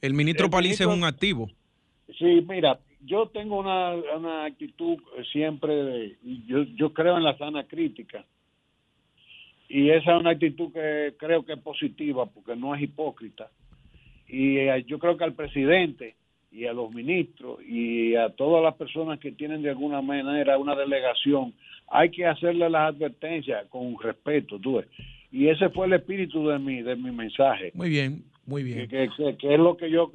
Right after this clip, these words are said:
Speaker 2: eh, no, no quisiera, porque yo tampoco creo en una clase política que se despedaza. Yo creo en una clase política que coopera, porque tenemos que ayudarnos.
Speaker 1: Bien.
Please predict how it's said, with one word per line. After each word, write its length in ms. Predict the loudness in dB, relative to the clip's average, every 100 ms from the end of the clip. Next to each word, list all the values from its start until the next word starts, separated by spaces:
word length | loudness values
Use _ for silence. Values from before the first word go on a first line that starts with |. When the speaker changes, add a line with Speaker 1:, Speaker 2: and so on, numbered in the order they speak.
| -6
Speaker 2:
eh, 100 | -6
no, 320 | -6 -8 -8
no 180 | -12 -14
quisiera, 480 | -14 -2 2 2 0
porque 400 | -4 -14 -16 -16 -20 -20 -20 _ _ _ _ -6
yo 180 | -4 -4
tampoco 540 | -6 -2 -2 -2 -6
creo 280 | 0 2 2
en 60 | 0
una 200 | -6 -4
clase 280 | -4 -4
política 560 | -8 -6 -4 -4 -8 -14 -14
que 80 | -10
se 180 | -6 -4
despedaza. 760 | -4 -6 -6 0 0 0 -8 -16 _ _ -16
Yo 120 | -14
creo 180 | -8 -6
en 60 | -4
una 160 | -4
clase 240 | -2 0 2
política 580 | 2 2 0 -2 -4 -4
que 220 | -10 -10
coopera, 640 | -8 -8 -6 -2 -2 -2 -6 -12 _ _ _ _ _ _
porque 200 | -4 -2
tenemos 360 | 0 0 0 -2
que 80 | -2
ayudarnos. 640 | 0 4 4 4 2 -12 -18 -4
Speaker 1:
Bien. 420 | -2 0 -4